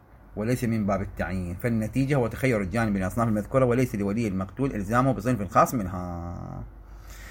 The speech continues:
هذا الكلام في مسألة مئتين وخمسة: تستوفى خلال سنة ويتخ-، ويكون من مال الجاني ويتخير بالأمور ستة.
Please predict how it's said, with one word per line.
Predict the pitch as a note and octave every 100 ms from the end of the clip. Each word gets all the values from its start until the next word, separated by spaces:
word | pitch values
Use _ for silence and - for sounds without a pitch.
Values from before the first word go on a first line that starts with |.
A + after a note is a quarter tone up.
| -
هذا | - A#2 A2+
الكلام | G2+ A2+ G#2+ A2 A#2
في | G#2
مسألة | F#2+ G#2+ G2+
مئتين | G2 A2
وخمسة: | G#2+ A#2 A2 -
تستوفى | A#2 G#2+ - G#2+ G#2
خلال | G2+ G#2 G#2+
سنة | - B2 D#3 - - - -
ويتخ-، | G#2+ - -
ويكون | G2 F#2+ G2 A2+
من | G#2+
مال | A2 A2+
الجاني | G2 A#2+ C3
ويتخير | B2+ G#2 G2+ A#2+ G#2
بالأمور | F#2 F#2+ F#2+ A2+ C#3
ستة. | D#3 F#2+ - - E2+ E2 E2+